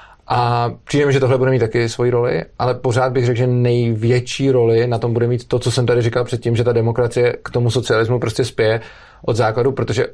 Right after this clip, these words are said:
tohle můžeme pozorovat i v zemích, kde vlastně tu zkušenost vůbec nemají. Takže když potom vidíme třeba Francii,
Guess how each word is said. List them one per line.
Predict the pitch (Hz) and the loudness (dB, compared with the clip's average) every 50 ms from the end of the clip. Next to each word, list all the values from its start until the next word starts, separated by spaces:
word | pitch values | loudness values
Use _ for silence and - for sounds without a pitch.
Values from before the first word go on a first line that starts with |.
| - - | -8 -4
tohle | - 120 107 127 127 | -2 0 0 0 0
můžeme | 123 120 110 120 120 | 0 0 0 0 0
pozorovat | - 127 117 123 120 113 117 117 - | -2 -2 -2 0 0 0 0 -2 -2
i | 131 | -2
v | 113 | -2
zemích, | 110 117 117 120 117 110 | 0 0 0 0 0 0
kde | 117 120 110 | 0 0 0
vlastně | 117 117 - 131 | 0 0 -2 -2
tu | 117 120 | -4 -4
zkušenost | 110 - 117 107 123 123 123 110 | -4 -4 -2 -2 0 0 0 0
vůbec | 117 110 107 120 110 - | 0 2 2 0 0 2
nemají. | 113 110 107 104 101 95 87 85 - - - - - - - _ | 0 0 0 0 -2 -2 -4 -6 -10 -14 -20 -20 -20 -20 -10 _
Takže | - 120 110 113 123 | -4 -2 0 0 0
když | 113 110 | -2 -2
potom | - 123 117 127 123 | -2 -2 -2 0 0
vidíme | 110 117 107 117 120 117 | 0 0 0 0 0 0
třeba | 113 - 123 110 113 110 107 101 95 85 - - _ _ _ - - _ - - - - - | 0 0 -2 0 0 2 2 0 -2 -4 -6 -14 _ _ _ -20 -20 _ -20 -20 -20 -14 -8
Francii, | - - 82 82 90 85 - 101 107 113 123 131 139 165 | -6 -4 -4 -4 -4 -2 0 0 2 2 2 0 -2 -4